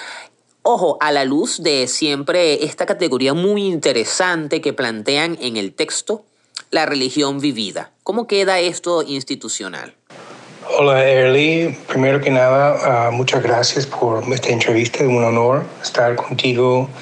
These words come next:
Speaker 2: en La Chispa. Si escuchas mi voz un poquito extraña, es porque me vine a Venezuela y, ah, tengo covid. <laughs> Actualmente estoy recuperando. Me, me, me salió la semana pasada y, bueno,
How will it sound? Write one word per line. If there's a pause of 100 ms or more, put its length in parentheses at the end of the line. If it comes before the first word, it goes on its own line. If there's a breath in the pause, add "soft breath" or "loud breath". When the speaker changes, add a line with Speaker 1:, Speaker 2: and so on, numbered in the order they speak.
(300 loud breath)
Speaker 2:
en
La
Chispa. (540 loud breath)
Si
escuchas
mi
voz
un
poquito
extraña,
es
porque
me
vine
a
Venezuela (440 loud breath)
y,
ah,
tengo
covid.
<laughs>
Actualmente
estoy
recuperando. (540 loud breath)
Me,
me,
me
salió
la
semana
pasada
y,
bueno,